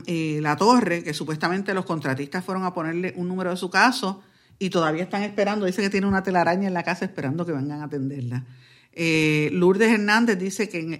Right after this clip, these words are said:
que Tu Hogar Renace fueron tres veces por un tratamiento de techo y que no hicieron nada. Lo que hicieron fue rasparle el techo y no la, no le arreglaron nunca la casa.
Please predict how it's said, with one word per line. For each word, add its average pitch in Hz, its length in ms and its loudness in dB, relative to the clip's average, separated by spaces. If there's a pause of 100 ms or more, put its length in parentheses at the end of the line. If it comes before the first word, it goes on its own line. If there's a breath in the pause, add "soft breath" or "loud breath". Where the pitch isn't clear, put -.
que 156 180 -6
Tu 160 80 -6
Hogar 156 180 -2
Renace 196 300 -2
fueron 196 240 -2
tres 185 240 0
veces 196 260 0
por 185 160 -4
un 185 120 -2
tratamiento 208 880 0
de 180 140 -4
techo 233 440 0
y 180 60 -8
que 165 160 -4
no 156 80 0
hicieron 175 320 -2
nada. 151 240 0
Lo 135 60 -2
que 131 80 -4
hicieron 160 200 -4
fue 202 120 -2
rasparle 180 380 -2
el 214 120 -4
techo 233 240 -2
y 185 40 0
no 151 120 0
la, 156 280 2
no 156 140 -4
le 165 80 -2
arreglaron 160 400 -4
nunca 147 220 -4
la 127 100 0
casa. 208 440 0